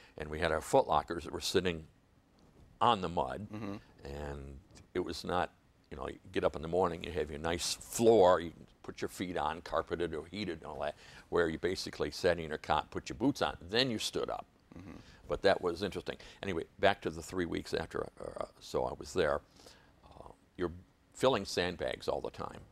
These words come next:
Speaker 1: If you have nothing else to do, you fill sandbags. Well,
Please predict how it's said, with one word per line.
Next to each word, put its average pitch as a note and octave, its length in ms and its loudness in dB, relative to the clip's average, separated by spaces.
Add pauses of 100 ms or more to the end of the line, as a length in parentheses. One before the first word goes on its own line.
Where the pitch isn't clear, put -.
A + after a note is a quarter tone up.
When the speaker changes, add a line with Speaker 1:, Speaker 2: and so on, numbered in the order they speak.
(120)
Speaker 1:
If - 140 -14
you - 80 -4
have F2 100 -10
nothing F#2 260 -8
else F2+ 200 -4
to - 60 -14
do, C#2 260 -6 (120)
you F2 100 -12
fill C2+ 180 -4
sandbags. C#2+ 640 0 (680)
Well, C2+ 360 -4